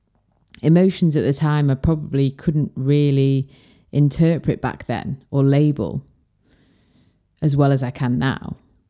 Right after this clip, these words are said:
I didn't really know how to manage my emotions or regulate them. I didn't really know how to deal with stress properly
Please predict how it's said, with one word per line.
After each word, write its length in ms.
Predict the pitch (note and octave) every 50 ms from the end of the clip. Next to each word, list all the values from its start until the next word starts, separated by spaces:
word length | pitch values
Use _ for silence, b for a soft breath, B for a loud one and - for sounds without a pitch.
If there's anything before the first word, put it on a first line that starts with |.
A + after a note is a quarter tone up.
| _ _ _ _ _ _ _ _ _ _ _ _ _ _ _
I 40 | -
didn't 300 | D#3 G3+ A3+ A#3+ A3 F#3+
really 360 | E3 F3 F3 F3 E3 E3 D#3+
know 480 | D#3 D3+ D#3 D3+ D#3 D#3 D#3 D3+ D3+ D3+
how 320 | C#3+ B2+ C#3+ C#3 C#3 C3+ C#3
to 560 | C#3 - - C#3+ C3+ C3+ C3+ C3 C3 C3 - -
manage 440 | C3 C3+ C#3+ F3 G3+ F3+ C#3+ - -
my 160 | C#3+ C3+ C3+
emotions 1000 | C3+ C3+ C3 C3 C3+ C3+ - - C3 B2+ B2 B2 B2 B2 - C#3 - - - - _ -
or 200 | C3 C3 C3 B2+
regulate 540 | C#3+ E3 D#3+ - D#3 - A#2+ G#2+ - - -
them. 260 | - - - - - _ _ _ b b b b b b b b b b b b b
I 40 | C#3+
didn't 160 | E3+ E3+ C3
really 160 | C#3 D#3+ D#3+
know 140 | D3+ D3+ D3
how 180 | C#3+ C#3 C#3+
to 140 | C#3 - D3+
deal 220 | C3+ C#3+ C#3 C3+ C3
with 140 | B2 C3+
stress 480 | - - - - - D3+ D3 E3 - -
properly 760 | - - D#3 C#3+ - - D3+ D3 D3 C#3+ C#3+ C#3+ C#3+ C#3+ C#3